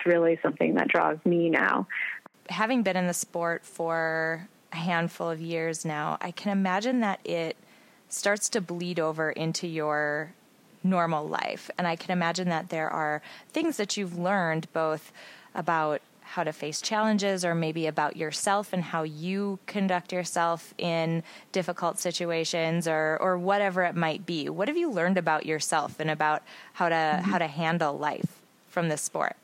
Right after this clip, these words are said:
Speaker 1: I, I definitely figured out that you gotta look for small victories <laughs> and, um, you know, having good awareness of where you are and what you're working towards and setting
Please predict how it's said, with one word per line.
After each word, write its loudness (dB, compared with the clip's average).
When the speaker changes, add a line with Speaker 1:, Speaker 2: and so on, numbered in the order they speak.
Speaker 1:
I, 2
I 4
definitely 4
figured 6
out 4
that 4
you -4
gotta 4
look 4
for 2
small 4
victories 4
<laughs> -2
and, 4
um, 2
you 4
know, 4
having 4
good 6
awareness 4
of 4
where 6
you 4
are 4
and 0
what 2
you're 4
working 2
towards 4
and 0
setting 2